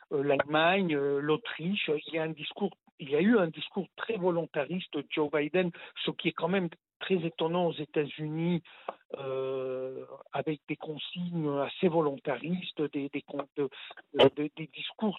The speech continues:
Speaker 2: très, très engagés. Je pense qu'aujourd'hui, en France, on doit faire pareil. Je ne crois pas que le problème soit uniquement est-ce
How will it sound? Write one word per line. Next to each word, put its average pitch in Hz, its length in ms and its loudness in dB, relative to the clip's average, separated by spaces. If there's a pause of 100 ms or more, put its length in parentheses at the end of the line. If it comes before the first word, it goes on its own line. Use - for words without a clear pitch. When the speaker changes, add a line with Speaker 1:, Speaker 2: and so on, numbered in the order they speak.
(100)
Speaker 2:
très, 202 460 2
très 202 260 0
engagés. 165 640 0 (340)
Je 147 60 -2
pense 254 240 2
qu'aujourd'hui, 156 720 0
en 151 80 2
France, 185 420 -2
on 127 120 -8
doit 220 180 4
faire - 220 -4
pareil. 170 400 2 (440)
Je 185 60 -2
ne 196 120 2
crois 196 200 2
pas 277 140 -2
que - 120 -2
le 175 60 0
problème 180 440 2
soit - 200 0
uniquement 185 840 0
est-ce 175 160 -2